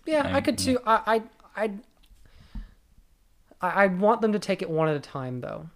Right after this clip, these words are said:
Speaker 1: I don't want them to make a plan. Just,
Speaker 2: Oh.
Speaker 1: you know,
Speaker 2: Hmm.
Speaker 1: just make, do, do the Dark Knight trilogy. And I'm not meaning, like, the trilogy part. I mean, like,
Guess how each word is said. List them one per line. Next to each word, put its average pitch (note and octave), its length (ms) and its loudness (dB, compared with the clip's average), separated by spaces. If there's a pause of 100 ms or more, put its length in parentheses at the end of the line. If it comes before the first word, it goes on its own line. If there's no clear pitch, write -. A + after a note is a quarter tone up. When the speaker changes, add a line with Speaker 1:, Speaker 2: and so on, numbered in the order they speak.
(460)
Speaker 1:
I D#3+ 100 0
don't F#3+ 180 4
want F3+ 180 2
them E3+ 160 0
to D#3+ 100 0
make D3 280 -2
a C3 60 -4
plan. C3 680 -10 (280)
Just, - 240 -4
Speaker 2:
Oh. E2+ 340 0 (420)
Speaker 1:
you F3 120 0
know, E3+ 220 0 (240)
Speaker 2:
Hmm. F#3 60 -10
Speaker 1:
just E3 240 -4 (300)
make, F3+ 380 2 (760)
do, A3 260 6
do G#3 200 4
the A3 80 -2
Dark A3 180 6
Knight E3+ 200 0
trilogy. B2+ 480 -2
And D#3 100 0
I'm E3+ 100 6
not F3 220 2
meaning, F3 240 2
like, D3 180 -2
the D#3 100 -2
trilogy D#3 400 2
part. C3 260 -2
I C#3 40 0
mean, C#3+ 200 0
like, C#3+ 180 -2